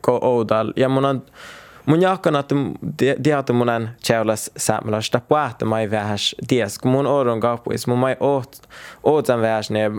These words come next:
makkar biksi mun saatan, mm, karvurit, eh, vai olm hoinat mun on Samuel, sähtä mun slämstik, lähtekä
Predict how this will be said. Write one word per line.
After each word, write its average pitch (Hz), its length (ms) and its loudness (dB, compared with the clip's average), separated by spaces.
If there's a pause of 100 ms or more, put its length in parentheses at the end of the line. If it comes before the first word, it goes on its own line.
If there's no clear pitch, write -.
(320)
makkar 123 560 0
biksi 113 400 -2
mun 107 240 0
saatan, 104 520 0 (580)
mm, - 960 -4
karvurit, 107 800 0
eh, 107 420 2
vai 107 240 0 (260)
olm 120 240 2
hoinat 110 520 0
mun - 160 -2
on 76 160 -2
Samuel, 92 400 -2
sähtä - 300 0
mun 110 140 -2
slämstik, - 420 -4 (440)
lähtekä 101 380 0